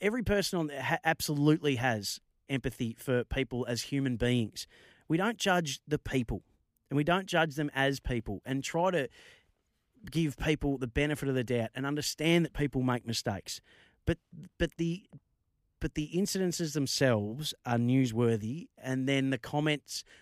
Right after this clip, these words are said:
that come are about the actions, not the person.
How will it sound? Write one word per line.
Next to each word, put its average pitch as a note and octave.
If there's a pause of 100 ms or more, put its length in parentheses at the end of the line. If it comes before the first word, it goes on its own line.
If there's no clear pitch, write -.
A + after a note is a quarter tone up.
that D3
come C3+
are B2
about B2
the C3
actions, A#2
not B2 (120)
the E3
person. C3+